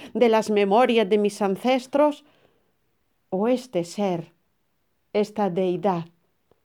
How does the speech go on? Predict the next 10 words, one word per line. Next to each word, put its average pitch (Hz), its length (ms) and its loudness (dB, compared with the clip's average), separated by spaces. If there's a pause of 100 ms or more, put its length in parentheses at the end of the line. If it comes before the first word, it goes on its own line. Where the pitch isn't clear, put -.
(300)
que 233 200 0
con 214 180 2
entusiasmo 208 920 2
surge 214 920 2 (1600)
precisamente 208 1400 0 (1200)
de 214 240 2
lo 190 160 2
que 190 120 -2
parecía 180 680 0
estéril? 180 760 0